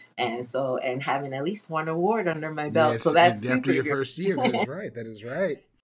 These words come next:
Speaker 1: Right, right, right, right. So that was, that was great. So that, um, um, I'm super excited for the next
Speaker 2: That's
Speaker 1: five to
Speaker 2: awesome,
Speaker 1: ten.
Speaker 2: that's awesome. Well, um, I know you don't have the Facebook page, but where,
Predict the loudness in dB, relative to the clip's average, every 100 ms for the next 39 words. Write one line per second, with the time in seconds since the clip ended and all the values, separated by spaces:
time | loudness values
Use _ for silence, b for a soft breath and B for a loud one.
0 | -6 4 6 6 2 0 0 _ _ -6
1 | -4 -4 -6 -8 -8 -10 -16 -10 -6 -4
2 | -4 -6 -8 -10 -6 -6 -8 -12 -12 -12
3 | -8 -6 0 0 0 -4 -10 B B B
4 | -4 -4 -4 -8 -14 -6 -4 -4 -6 -10
5 | -6 -4 -4 -4 -4 -4 -6 -6 -6 -6
6 | -6 -8 -6 -6 -6 -10 -12 -12 -12 -14
7 | -18 -20 -18 -18 -20 B B -6 -2 -2
8 | -2 0 2 4 2 2 0 0 0 -4
9 | -4 -4 -4 -8 -4 -2 0 -2